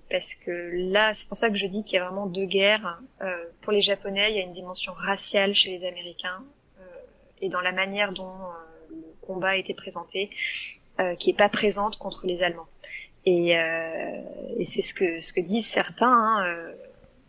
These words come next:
alors ça reste des spéculations et, euh, et c'est, et Terkel les présente comme des spéculations, mais il explique, plusieurs expliquent que, euh,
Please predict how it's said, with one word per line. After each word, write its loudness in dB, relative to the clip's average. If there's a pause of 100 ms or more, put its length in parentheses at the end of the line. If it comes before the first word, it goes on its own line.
alors -4
ça 4
reste 6
des 2
spéculations 6
et, 10
euh, 8
et 6
c'est, 4
et 8
Terkel 8
les 10
présente 4
comme -10
des -16
spéculations, -6 (580)
mais 6
il 10
explique, 2 (240)
plusieurs 2
expliquent -2
que, -6
euh, -6